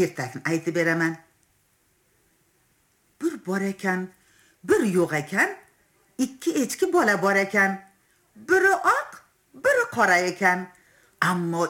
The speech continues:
ikkovi ham sho'x ekan. Bir pasjim turolmas ekan. Biri-birini quvar ekan.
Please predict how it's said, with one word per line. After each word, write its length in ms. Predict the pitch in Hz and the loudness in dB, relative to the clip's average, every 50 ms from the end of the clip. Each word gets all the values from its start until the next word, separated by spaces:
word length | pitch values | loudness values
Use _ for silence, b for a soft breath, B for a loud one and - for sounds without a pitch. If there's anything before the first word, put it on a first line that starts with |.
| - | -4
ikkovi 520 | - 190 - _ - - 190 165 160 160 165 147 | -6 -10 -10 _ -8 -4 -2 -2 0 -2 -2 -2
ham 140 | 185 214 208 - | -4 -4 -4 -4
sho'x 440 | - - - - - 254 - - | -4 -4 -4 -4 -4 -6 -6 -6
ekan. 300 | 160 143 - - 117 - - _ _ _ _ _ _ _ _ _ _ _ _ _ _ _ _ _ _ - | -8 -10 -8 -10 -10 -10 -12 _ _ _ _ _ _ _ _ _ _ _ _ _ _ _ _ _ _ -2
Bir 240 | 208 359 381 339 | 0 0 0 0
pasjim 600 | 330 - - 277 269 262 - - - 339 427 - | -2 -6 -6 -6 -4 -4 -6 -6 -6 -6 -6 -6
turolmas 520 | - - 196 165 143 143 147 147 147 147 165 | -4 -2 0 0 0 0 0 -2 -2 -2 -4
ekan. 340 | 156 151 165 151 143 147 147 - _ _ _ _ _ _ _ _ _ _ _ _ _ _ _ _ - | -4 -4 -4 -4 -4 -6 -8 -14 _ _ _ _ _ _ _ _ _ _ _ _ _ _ _ _ -4
Biri-birini 600 | 262 370 370 359 254 214 285 262 262 240 240 - - - | 0 2 2 2 0 0 -2 -2 0 0 -2 -4 -6 -2
quvar 240 | 269 269 285 277 269 262 | 0 0 2 2 0 -2
ekan. 280 | 254 - 240 240 233 | 0 2 2 2 2